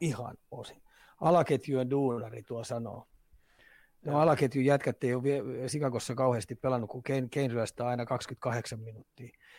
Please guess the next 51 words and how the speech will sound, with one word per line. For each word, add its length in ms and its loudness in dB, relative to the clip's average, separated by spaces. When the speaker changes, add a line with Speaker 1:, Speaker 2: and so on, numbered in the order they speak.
Speaker 1:
Et 100 -8
sitä 200 4
mä 100 6
oon 80 4
kattonutkin 560 0
tuolla, 220 -2
et, 120 -8
et 160 -8
jos 200 -8
sä 160 -6
Chicagossa 560 -4
johonkin 340 -2
alempiin 380 0
kenttään, 380 -4
esimerkiksi 300 -6
neljän 240 0
kentän 340 -8
pela-, 420 -4
peluriksi 400 -4
joudut, 220 -4
niin 100 -12
se 80 -6
on 80 -6
välillä 260 -2
neljä, 260 -2
viisi 260 -6
minuuttia. 460 -18
Speaker 2:
All 160 0
right. 400 -4
Tää, 100 2
Speaker 1:
Andre 420 8
Speaker 2:
tää 60 -6
Speaker 1:
Copp 240 4
Rangersi, 580 2
Speaker 2:
just 120 4
Speaker 1:
toi 160 4
on, 80 4
Speaker 2:
se 60 -4
piti 140 -10
Speaker 1:
toi 180 2
on, 120 2
niin, 120 0
Speaker 2:
ottaa. 160 -8
Speaker 1:
joo, 260 4
Andre 320 -2
Koppi 440 -4
on, 100 -6
niin, 120 -6
tota, 260 -2
noin, 180 -2
niin, 180 -8